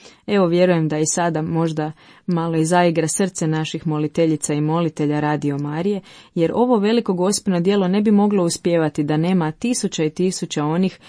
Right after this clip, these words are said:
koji mole svakoga dana uz nas. Evo, neki kažu, od jutra do mraka ni noću ne mogu spavati i mole s nama i zato Gospa djeluje kroz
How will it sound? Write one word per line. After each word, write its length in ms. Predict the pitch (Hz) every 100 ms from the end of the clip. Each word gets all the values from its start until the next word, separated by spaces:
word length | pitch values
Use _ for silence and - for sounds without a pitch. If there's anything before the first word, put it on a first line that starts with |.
| - -
koji 220 | - 160
mole 320 | 170 185 175
svakoga 500 | 156 202 214 190 160
dana 360 | 151 165 151 143
uz 260 | 139 156 147
nas. 240 | 139 -
Evo, 160 | 165 160
neki 280 | 170 170
kažu, 400 | 151 175 180 160
od 160 | 151 151
jutra 300 | 202 220 180
do 120 | 160
mraka 420 | 156 160 175 175
ni 100 | 151
noću 360 | 151 180 202 180
ne 100 | 175
mogu 200 | 165 156
spavati 580 | - 165 160 156 - 156 - - - -
i 80 |
mole 300 | 156 151 147
s 140 | 147 -
nama 380 | 165 175 160 151
i 100 | 160
zato 440 | 165 175 - 165 156 - -
Gospa 420 | 160 180 202 -
djeluje 520 | 185 175 170 160 147 -
kroz 240 | - 165